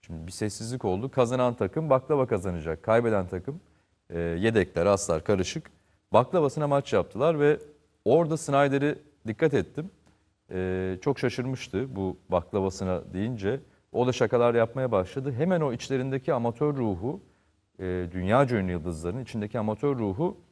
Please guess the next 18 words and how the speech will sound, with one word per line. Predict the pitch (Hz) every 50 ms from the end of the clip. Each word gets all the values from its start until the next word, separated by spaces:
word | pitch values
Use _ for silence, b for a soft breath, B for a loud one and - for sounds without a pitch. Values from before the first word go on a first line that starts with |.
| _ _ _ -
dışarıya | 113 - - 143 151 151
çıkardığını | 143 - - - 139 131 127 120 127 131 127
görüyorsunuz. | 117 101 92 87 82 80 - - - - - - _
Tadiç'te | - 117 135 160 180 - - - 165 120
de | 95 101 127 - - _ _ _ _ _ _ _ _ _ _ _ _ _ _ _ -
daha | - 110 139 -
ilk | - 180 180 -
maç | 151 127 117 -
olmasına | 127 113 110 113 107 - 127 120 113
karşın | 110 - 101 95 92 92 95
Senad'ın | - - 107 101 110 127 127
anlattığı | 113 107 107 110 107 110 - - 123 120
noktalar | 117 107 101 - - 107 110 110 107 -
çok | - 127 -
önemli. | 127 98 87 82 78 78 78 95 120 b b b b b b -
Kameraların | - 98 98 101 104 104 107 104 107 107 104 - - _ -
görmediği | - 101 98 104 104 107 101 92 95 90
noktalarda | 87 85 80 - - 85 82 82 78 76 73 - 117